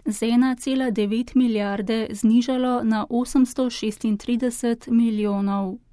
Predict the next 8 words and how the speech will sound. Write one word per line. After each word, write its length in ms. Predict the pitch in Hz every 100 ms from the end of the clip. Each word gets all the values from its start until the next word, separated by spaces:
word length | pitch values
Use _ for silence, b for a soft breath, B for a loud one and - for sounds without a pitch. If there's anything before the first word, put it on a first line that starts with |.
| _ -
Več 380 | 202 208 208 -
kot 200 | 214 214
razpolovila 880 | 208 - 220 208 202 220 240 233 226
se 180 | 226
je 100 | 214
stopnja 600 | 214 - 220 240 254 254 220
otroške 560 | 208 240 240 - 247
umrljivosti. 1080 | 233 208 208 208 214 196 196 - 214 208 196